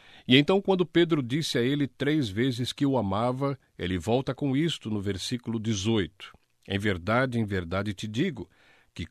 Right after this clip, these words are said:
quando eras mais moço, tu te cingias a ti mesmo e andavas por onde querias." Agora pare por um instante. Pedro, você basicamente teve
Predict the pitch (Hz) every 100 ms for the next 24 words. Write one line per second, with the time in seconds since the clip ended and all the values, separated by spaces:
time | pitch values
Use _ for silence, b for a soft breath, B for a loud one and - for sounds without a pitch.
0 | - 151 160 143 156 139 120 156 123 101
1 | 117 143 - 127 - - 247 - 208 185
2 | 196 175 107 151 147 139 - 156 113 123
3 | 127 139 - 143 147 123 98 98 104 113
4 | - 156 131 87 - 180 175 147 71 -
5 | - - _ _ _ _ 110 208 - 180
6 | 156 123 104 85 - - - - - -
7 | _ _ b b b b b b b b
8 | b b _ - 151 196 190 156 127 -
9 | 156 165 151 131 139 - - 147 120